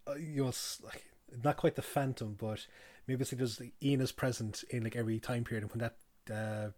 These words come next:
when that Ian dies, all, like, the skills and knowledge that has been learned goes into the next <laughs> variation, and it's just like he's essentially a Swiss Army man. Um, but actually, that just kind of raises the point you were talking about, like, Ian's development and his consistency as the action man.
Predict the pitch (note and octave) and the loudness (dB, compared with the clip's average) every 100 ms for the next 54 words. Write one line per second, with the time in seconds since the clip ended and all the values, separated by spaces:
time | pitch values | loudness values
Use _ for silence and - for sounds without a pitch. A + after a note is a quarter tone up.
0 | - - - - A#2+ A#2+ B2+ C#3 A#2+ A2+ | -16 -20 -18 -8 -2 0 0 2 2 2
1 | B2 A#2+ A2 G2+ - - - - B2 A#2 | 2 4 2 0 -6 -10 -14 -2 0 0
2 | A2 A#2+ A2+ G#2+ - C#3+ B2+ A2+ A#2 A#2 | 0 0 2 2 2 2 2 2 2 2
3 | A#2 G#2 A#2 A2+ A2+ A2 A#2 A#2 B2 A#2 | 2 0 0 2 2 2 2 4 4 2
4 | - B2+ A#2 B2 A#2 A#2+ C3+ - A#2+ B2+ | 2 2 4 2 2 4 4 2 2 2
5 | B2+ A2+ B2+ - A2 G2+ - - - - | 4 4 2 2 0 -6 -8 -10 -10 -8
6 | G#2+ G#2+ G#2+ A2+ A#2 A2 - - - B2+ | -6 -4 -4 -2 -2 -2 -6 -10 -2 0
7 | A2 C#3 A#2 A#2 - C3 C3+ B2+ A#2 G#2+ | 2 0 2 0 2 0 2 2 0 -2
8 | G#2+ - - - - G2+ - - B2+ B2+ | -4 -8 -16 -16 -12 -12 -12 -4 0 2
9 | B2+ B2+ B2+ B2 - - - - - - | 2 0 -2 -6 -10 -20 -20 -20 -20 -20
10 | - - - - D3 C#3 C#3+ F3 F3 F#3 | -20 -20 -20 -4 -2 0 0 0 2 2
11 | D3+ E3 - - F3+ - - C#3+ B2+ - | 4 2 2 2 2 0 6 6 6 2
12 | D3 C3 B2 C#3 B2 A#2+ A#2+ C3 B2+ A#2 | 4 6 6 6 4 4 2 2 2 2
13 | A#2 A#2 B2 - A#2 A#2 - A2+ B2+ - | 0 0 0 -2 -2 -4 -2 -4 -4 -4
14 | - A#2 G#2+ A#2 A#2+ - G#2+ G2 | -4 -2 -2 -2 -2 -4 -4 -6